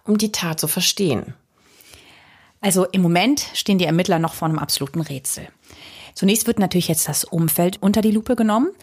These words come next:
Speaker 2: und auf den ersten Blick gerät erstmal der Chauffeur, also der Andreas Kaplan, unter Verdacht.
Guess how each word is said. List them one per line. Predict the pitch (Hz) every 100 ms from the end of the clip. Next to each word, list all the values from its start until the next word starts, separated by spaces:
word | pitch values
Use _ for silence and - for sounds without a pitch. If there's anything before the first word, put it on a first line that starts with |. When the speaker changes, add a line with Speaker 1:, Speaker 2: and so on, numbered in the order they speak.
| - - -
Speaker 2:
und | 185
auf | - 190
den | 190 185
ersten | 165 175 233
Blick | 214 247
gerät | 208 175 165 -
erstmal | 170 - 208
der | 185
Chauffeur, | 170 185 - 190 170 156
also | 156
der | 156 165
Andreas | 165 170 160 -
Kaplan, | - 175 - 147 147
unter | 143 - 147
Verdacht. | 156 190 - - - - -